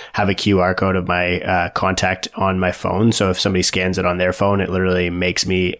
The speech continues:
a contact in their phone. If you wanna set that up, just, like, Google, uh, contact card Q R code,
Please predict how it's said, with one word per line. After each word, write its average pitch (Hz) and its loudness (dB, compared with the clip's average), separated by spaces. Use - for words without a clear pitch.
a 90 -2
contact 92 -2
in 107 0
their 98 0
phone. 107 2
If 98 -4
you 107 4
wanna 101 2
set 92 -2
that 90 0
up, 90 0
just, 90 -4
like, 90 -4
Google, 95 2
uh, 87 0
contact 95 0
card 90 0
Q 95 2
R 87 2
code, 107 0